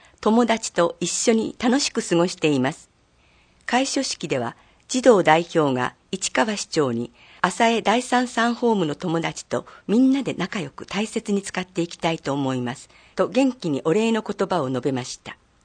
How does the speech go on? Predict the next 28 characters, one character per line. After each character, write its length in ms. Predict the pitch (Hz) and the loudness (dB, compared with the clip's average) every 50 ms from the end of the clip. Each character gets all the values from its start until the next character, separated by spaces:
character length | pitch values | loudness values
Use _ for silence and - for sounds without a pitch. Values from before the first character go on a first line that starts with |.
| _ _ _ _ _ _ _ _ _ _ _ _ - | _ _ _ _ _ _ _ _ _ _ _ _ -4
元 220 | 196 226 262 262 240 | 0 0 0 0 0
気 160 | - - 151 | -4 -4 -4
に 180 | 135 120 - - _ - | -4 -4 -6 -8 _ 0
お 120 | 160 175 | 2 4
礼 180 | 226 247 254 254 | 4 4 4 4
の 120 | 247 247 | 2 0
言 260 | 240 - 226 - 226 | 0 -2 0 0 2
葉 140 | 208 220 208 | 2 4 4
を 60 | 170 | 4
述 140 | 147 143 143 | 4 2 0
べ 140 | 139 160 139 | 0 -2 -2
る 180 | - 120 - _ - | -4 -6 -10 _ -12
児 100 | 170 214 | -6 2
童 200 | 220 254 214 180 | 4 4 4 6
代 180 | - 156 156 185 | 4 4 2 2
表 320 | 180 - - 180 175 165 | 2 0 0 0 2 2
の 80 | 160 147 | 2 2
皆 220 | 147 151 175 190 | 2 0 0 0
さ 160 | - - 151 | -2 -4 -4
ん 100 | 139 127 | -4 -4
の 80 | 131 127 | -6 -8
写 140 | - - 143 | -8 -10 -10
真 280 | - - 156 147 135 | -10 -6 -6 -4 -4
が 120 | 135 131 123 | -2 -2 -4
あ 60 | 123 | -4
り 120 | 120 113 | -4 -6
ま 120 | 120 113 104 | -8 -8 -10
す。 180 | - - - | -12 -16 -20